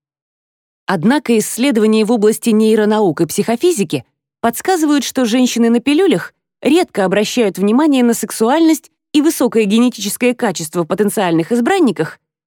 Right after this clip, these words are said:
по гораздо более глубоким причинам, чем компромисс из серии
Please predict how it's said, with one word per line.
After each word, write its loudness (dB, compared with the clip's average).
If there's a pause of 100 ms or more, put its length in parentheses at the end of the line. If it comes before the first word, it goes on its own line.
по 0
гораздо 0
более 0
глубоким 0
причинам, 0 (180)
чем 0
компромисс 0
из -4
серии 0